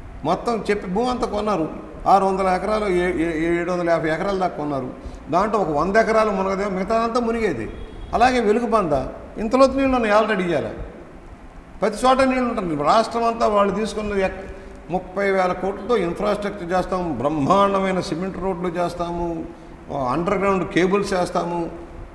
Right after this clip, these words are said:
ఇంటింటికి water line అన్నారు. ఏమని మేము చూసి వస్తున్నాం, ఒక రోడ్డు లేదు, మట్టి తెచ్చి పోట్ లెవెలింగ్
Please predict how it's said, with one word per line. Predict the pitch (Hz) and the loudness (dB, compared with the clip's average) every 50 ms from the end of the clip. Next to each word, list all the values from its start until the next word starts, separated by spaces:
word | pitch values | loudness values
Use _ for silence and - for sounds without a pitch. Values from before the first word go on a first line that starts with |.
| - 127 135 | -8 -4 0
ఇంటింటికి | 143 165 180 - 214 208 196 196 196 | 0 0 0 0 -4 -4 -2 0 0
water | 180 160 165 185 190 185 185 | 4 6 6 6 6 4 0
line | 190 190 185 180 | 0 0 0 0
అన్నారు. | 165 160 151 143 131 | -2 -2 -2 -2 -2
ఏమని | 117 117 135 165 185 208 202 202 202 240 233 - - - - - - - - - | -2 -2 -4 -4 -6 -8 -8 -8 -10 -10 -12 -14 -16 -18 -18 -16 -16 -16 -10 -4
మేము | 143 151 131 | -4 -2 0
చూసి | 131 156 175 170 190 | 0 0 0 0 0
వస్తున్నాం, | 180 - - 165 156 147 - - - - - - - - - - - - | -2 -2 -2 -4 -6 -6 -10 -12 -16 -16 -16 -18 -18 -16 -16 -16 -10 -4
ఒక | 139 127 110 | -4 -2 0
రోడ్డు | 123 151 180 196 190 214 | 2 2 2 4 2 2
లేదు, | 208 185 175 170 147 - - - - - - - - - - - - - - - - - - - | 2 4 2 2 0 -4 -8 -10 -10 -12 -10 -10 -10 -10 -10 -10 -10 -10 -10 -8 -8 -8 -6 -4
మట్టి | 123 147 156 - - - 202 196 180 - - - - - - - - - - - - - | -2 -2 -2 -2 -4 -4 -2 -2 -4 -4 -8 -14 -14 -16 -16 -16 -16 -16 -16 -12 -6 -4
తెచ్చి | 175 165 143 - - - - | -4 -4 -4 -6 -10 -2 0
పోట్ | 175 190 190 185 - - - - - - - - - - - 120 | 2 2 2 0 -4 -10 -10 -12 -12 -14 -16 -18 -16 -10 -2 0
లెవెలింగ్ | 143 160 190 214 226 220 226 | 2 4 4 4 4 4 2